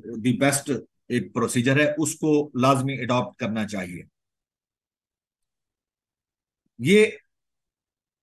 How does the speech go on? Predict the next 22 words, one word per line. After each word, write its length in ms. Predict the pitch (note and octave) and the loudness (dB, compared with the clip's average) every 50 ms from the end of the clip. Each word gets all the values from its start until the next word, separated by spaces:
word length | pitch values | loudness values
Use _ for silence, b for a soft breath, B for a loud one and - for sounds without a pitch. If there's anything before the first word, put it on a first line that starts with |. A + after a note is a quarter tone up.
| _ - C3+ | _ -4 2
जो 140 | C3 D3+ | 2 4
है 300 | C#3 D3+ D#3+ D#3+ - - - B2 | 6 6 4 2 0 -6 -4 0
बलूचिस्तान 640 | C#3+ D3+ D#3 D3 D3 C#3 - - E3 E3+ F3 E3+ D#3+ | 2 4 4 4 2 -2 0 2 2 2 2 2 0
की 100 | C3 D3+ | -4 -4
picture 360 | C3+ D3+ C#3 C3 F3 E3+ E3 | -4 -4 -4 -2 0 0 2
है 60 | E3+ E3 | 2 2
और 120 | D#3 D3 | 2 4
एक 180 | D#3 D3 D3 - | 2 2 2 -2
सिंध 260 | - F3 E3+ E3 C3 | -6 -4 -6 -4 -4
की 80 | C#3 | -4
picture 360 | G#2+ C3 A2+ G2 - B2 A2 A2 | -2 -2 -4 -4 -2 -2 -2 -2
है, 60 | G#2+ | 0
जिसमें 280 | C3+ C#3+ C3+ D#3 D#3+ | -2 -2 -2 -4 -4
अंबार 360 | D3 C#3+ C3+ C3+ D3+ E3 F3 E3+ | -4 -2 0 2 4 4 4 4
लगा 200 | E3 D3+ D#3 D3+ | 2 2 2 2
हुआ 220 | D3 D3 D3 D3 | 2 2 2 0
है, 120 | C#3+ C3+ | 0 0
ये 120 | C3+ C3+ B2+ | 0 -2 -2
सिंध 220 | - D#3+ E3 D#3+ E3 | -4 -6 -8 -6 -6
की 80 | E3+ | -4
picture 380 | - D3+ C3+ C3 C#3+ C#3+ C#3 D3+ | -2 -2 -2 -2 0 0 0 0
है, 120 | D#3 D3+ | 0 -2